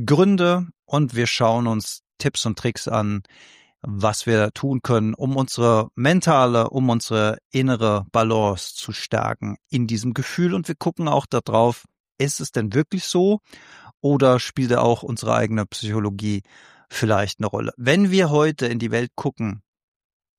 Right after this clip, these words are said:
dann ist es ja aber nicht ganz wegzudiskutieren, dass wir erstmalig als Menschheit in, in einer Welt sind,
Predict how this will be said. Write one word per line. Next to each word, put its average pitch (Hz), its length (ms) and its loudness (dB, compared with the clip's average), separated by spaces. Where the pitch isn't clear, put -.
dann 101 240 -6
ist 131 120 -6
es 147 180 -6
ja 139 100 2
aber 123 200 2
nicht - 240 -4
ganz 143 260 0
wegzudiskutieren, 139 960 -2
dass 120 300 -2
wir 127 260 2
erstmalig 123 960 2
als - 240 -6
Menschheit 117 520 2
in, 120 320 -6
in 120 160 -6
einer 107 300 -2
Welt 135 280 -2
sind, 127 340 -2